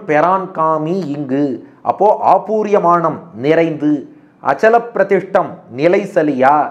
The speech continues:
சமுத்திரம் நீழ்கடல்வாய், ஆபப் பிரவிசந்தி நீர்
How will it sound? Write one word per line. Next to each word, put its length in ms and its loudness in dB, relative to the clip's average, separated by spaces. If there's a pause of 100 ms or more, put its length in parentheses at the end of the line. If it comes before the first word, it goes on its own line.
(480)
சமுத்திரம் 680 0 (220)
நீழ்கடல்வாய், 1080 2 (600)
ஆபப் 480 2 (120)
பிரவிசந்தி 760 -2 (500)
நீர் 440 4